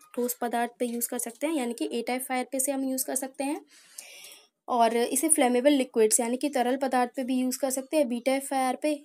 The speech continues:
use of gas fire यानी कि हम सी टाइप फायर पे भी इसे यूज़ कर सकते हैं और इसे बिजली की आग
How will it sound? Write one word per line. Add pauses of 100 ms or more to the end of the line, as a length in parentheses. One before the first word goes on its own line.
(140)
use
of
gas
fire
यानी
कि
हम
सी
टाइप
फायर
पे
भी
इसे
यूज़
कर
सकते
हैं
और
इसे
बिजली
की
आग